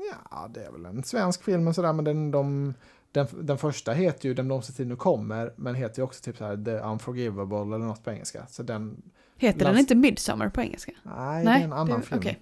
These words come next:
Speaker 2: Mm.
Speaker 1: Eh, men de, liksom, de, de gör ju en stor produktion, så de vill ju få ut den lite
Speaker 2: Mm.
Speaker 1: utanför Sverige
Speaker 2: Mm.
Speaker 1: också. Men det, den är ju, men jag kan inte tänka mig att det är den stora svenska filmen. Det finns väl någon med Robert Gustafsson eller något sånt också,
Speaker 2: Säkert.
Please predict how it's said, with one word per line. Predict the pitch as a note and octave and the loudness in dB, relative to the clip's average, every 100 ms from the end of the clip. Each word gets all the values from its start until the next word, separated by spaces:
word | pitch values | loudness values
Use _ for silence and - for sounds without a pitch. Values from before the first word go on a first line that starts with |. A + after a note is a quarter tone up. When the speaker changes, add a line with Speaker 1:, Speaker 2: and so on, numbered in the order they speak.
| - | -4
Speaker 2:
Mm. | A3 A3 C#3 A#2+ A#2 A2+ | -4 -4 -4 -2 0 0
Speaker 1:
Eh, | A2+ G2+ D3+ | 0 -4 -6
men | C#3 C#3+ | -2 2
de, | D3 C#3+ C#3 C3+ C3+ | 2 2 2 2 0
liksom, | C3 - B2 | -2 -4 -6
de, | A#2 B2+ B2 B2 | -6 -6 -6 -2
de | C3+ | 2
gör | C#3+ C#3 A2+ | 4 4 4
ju | B2+ | 0
en | |
stor | B2+ - D#3 | 0 4 4
produktion, | C3 C#3+ - A#2 | 4 -2 -2 -4
så | A2 | -4
de | C3 | -4
vill | C3 B2+ G#2+ | -2 -4 -6
ju | |
få | A2+ F3 | -4 0
ut | B2 A2+ | 0 -2
den | A#2+ | -4
lite | B2+ A#2+ G#2+ | -4 -4 0
Speaker 2:
Mm. | G#3 | 2
Speaker 1:
utanför | A3+ F#3+ - - | 2 0 -6 -18
Sverige | - - | -6 0
Speaker 2:
Mm. | A3 | 0
Speaker 1:
också. | - - - _ _ _ _ - _ | 0 -8 -18 _ _ _ _ -20 _
Men | - D3+ D#3+ | 0 2 6
det, | F#3+ A#3 A3 | 6 6 4
den | F#3+ G3+ A3+ | 4 2 4
är | |
ju, | A3+ G#3+ G#3 - | 4 4 0 -6
men | C#3 C#3+ | -4 -2
jag | D3 C3+ - - | 0 -2 -4 -8
kan | C#3+ | -4
inte | C3+ - | -4 -2
tänka | D#3 C#3+ | -4 -2
mig | B2 | -2
att | |
det | C#3+ | 0
är | A#2+ | 0
den | A#2 | -2
stora | - - C3 B2+ G#2 | -4 -2 -2 -2 -2
svenska | - C#3+ - | -4 -4 -6
filmen. | B2 A#2 G#2 | -8 -6 -4
Det | A2+ A2+ | -4 -6
finns | - B2 - | -6 -6 -4
väl | B2+ | -4
någon | B2 A#2 | -4 -4
med | A2+ A2 _ _ _ | -6 -8 _ _ _
Robert | - C3 B2 B2+ | 0 0 0 -2
Gustafsson | C#3+ - - A#2 - B2+ | -4 -2 -4 -2 0 0
eller | C3+ | 0
något | C#3 | 0
sånt | C3+ A#2 A#2 | 0 -4 -4
också, | A#2+ A2 | -6 -8
Speaker 2:
Säkert. | - | -6